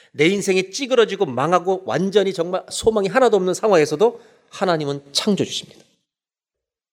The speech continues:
만물이 그에게서 창조되되, 하늘과 땅에서 보이는 것들과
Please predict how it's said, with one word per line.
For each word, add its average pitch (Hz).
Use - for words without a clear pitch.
만물이 214
그에게서 190
창조되되, 156
하늘과 226
땅에서 196
보이는 160
것들과 139